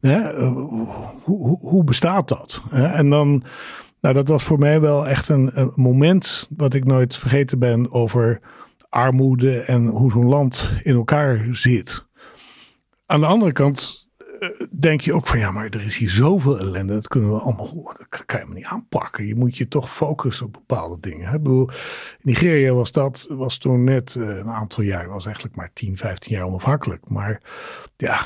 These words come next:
het begon natuurlijk niet de goede kant op te gaan qua g-, armoede, qua, eh, gezondheidszorg. Nou, en dat zag je natuurlijk om je heen. Dus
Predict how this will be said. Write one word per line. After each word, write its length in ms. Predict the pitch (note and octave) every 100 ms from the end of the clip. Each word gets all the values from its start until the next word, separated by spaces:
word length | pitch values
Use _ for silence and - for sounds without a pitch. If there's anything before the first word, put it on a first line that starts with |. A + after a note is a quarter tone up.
| -
het 100 | -
begon 260 | - - A#2+
natuurlijk 320 | G2+ - G2+
niet 220 | B2+ A#2
de 60 | -
goede 340 | - D#3 D#3
kant 240 | C3 C#3 A#2
op 100 | A#2+
te 60 |
gaan 320 | - C3+ A2+ A2
qua 420 | C3 G2+ F2+ G#2
g-, 420 | - - - - - - - _
armoede, 680 | - A2+ A2+ A#2 A#2 A2+ G#2+
qua, 520 | - A#2 G#2 G#2+ G#2 _ - - - - - -
eh, 300 | - A#2+ A2+
gezondheidszorg. 1000 | - A#2+ C3+ B2 A#2+ A2+ - B2+ G#2+ G2+
Nou, 180 | D3 B2
en 120 | A#2
dat 160 | C3+ B2+
zag 200 | C3 -
je 60 |
natuurlijk 320 | A#2 G2+ G2+ A#2
om 120 | G#2+
je 80 | F#2+
heen. 440 | B2 G2+ D#2+ G2
Dus 320 | C#3+ C#3 B2+